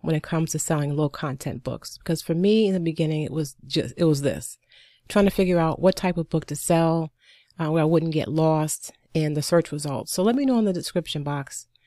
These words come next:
on the comments, what your biggest struggle is, um, when it comes to selling low content books. All right, so let's keep going. And the next type of book I want to look for is one that's got,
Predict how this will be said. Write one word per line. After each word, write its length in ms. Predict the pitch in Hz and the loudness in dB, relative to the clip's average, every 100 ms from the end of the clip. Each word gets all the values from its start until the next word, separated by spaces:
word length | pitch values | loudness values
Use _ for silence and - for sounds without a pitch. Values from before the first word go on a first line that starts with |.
| _ | _
on 140 | - 165 | 0 0
the 60 | |
comments, 580 | - 160 151 143 139 - _ _ _ _ _ | 0 0 0 -2 -4 -12 _ _ _ _ _
what 200 | - 190 | 2 2
your 120 | 175 185 | 4 2
biggest 340 | 170 156 156 | 4 2 -2
struggle 340 | - 147 143 | -2 -2 -2
is, 440 | - 127 120 139 - _ | -4 -4 -4 -6 -14 _
um, 240 | 156 147 147 | -8 -6 -4
when 80 | 143 | -6
it 60 | |
comes 240 | - 143 143 | -4 -6 -4
to 60 | |
selling 360 | - 156 139 135 | -4 -2 -4 -6
low 140 | - 143 | -2 -4
content 540 | - 151 - - - _ _ _ _ | -4 -10 -8 -10 -10 _ _ _ _
books. 440 | - - - - _ _ _ _ _ _ _ _ _ _ _ _ _ - | -14 -12 -16 -16 _ _ _ _ _ _ _ _ _ _ _ _ _ -6
All 60 | 170 | -4
right, 200 | 110 - | -4 -4
so 120 | - | -2
let's 100 | 196 | -2
keep 220 | - 262 | -4 -4
going. 480 | 185 165 165 170 175 _ _ _ _ _ _ _ - | 0 0 -2 -4 -8 _ _ _ _ _ _ _ -6
And 500 | 175 170 165 165 160 | -4 -2 -2 -2 -2
the 40 | |
next 280 | 175 214 - | -2 -2 -4
type 280 | - 226 - | -4 -4 -4
of 140 | 190 | -4
book 280 | 175 170 - - - _ - - | -4 -4 -6 -20 -20 _ -14 -10
I 40 | |
want 400 | 165 170 165 - | -6 -6 -8 -10
to 120 | - | -8
look 160 | 156 156 | -8 -8
for 300 | - 165 - | -8 -8 -6
is 540 | 160 156 156 156 - - - - - | -4 -4 -4 -6 -12 -14 -18 -20 -20
one 280 | - 202 220 | -4 0 0
that's 240 | 202 190 - | 0 -2 -4
got, 320 | 175 160 | -4 -4